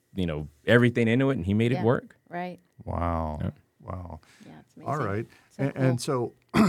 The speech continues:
Speaker 3: you, you, you decide you're gonna go ahead and get into the bar business. And what, what type of clientele go to, go to that bar?
Speaker 1: You know, Bar America has always had a mix of clientele.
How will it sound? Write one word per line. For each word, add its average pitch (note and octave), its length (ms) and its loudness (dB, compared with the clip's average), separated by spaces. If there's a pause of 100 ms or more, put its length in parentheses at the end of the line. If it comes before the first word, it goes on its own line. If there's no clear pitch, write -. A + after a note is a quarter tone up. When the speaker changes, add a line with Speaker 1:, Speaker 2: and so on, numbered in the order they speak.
(560)
Speaker 3:
you, D3 220 -6
you, A#2 400 -4 (420)
you G#2+ 320 -4
decide C3+ 480 0
you're C3 140 -2
gonna B2 240 0
go A#2 180 -2
ahead A2+ 140 -2
and G#2+ 80 -4
get G#2 160 -2
into G#2 260 -4
the F#2 80 -6
bar E2+ 240 -4
business. D#2 680 -12 (880)
And F#2+ 680 -2 (180)
what, D#3+ 300 -2
what F#3+ 140 -2
type - 200 -6
of G#3+ 80 -8
clientele A#2+ 520 0
go F#2+ 160 -4
to, F#2+ 220 -6 (100)
go F#2+ 200 -4
to E2+ 80 -10
that F2+ 220 -6
bar? E2 300 -10 (140)
Speaker 1:
You G#2 140 8
know, G2+ 140 6
Bar G2 300 4
America A2+ 440 2
has E2 180 2
always F2 500 2
had D#2+ 160 0
a D#2+ 40 -2
mix - 680 -4 (340)
of D2 480 -6
clientele. D#2 760 -8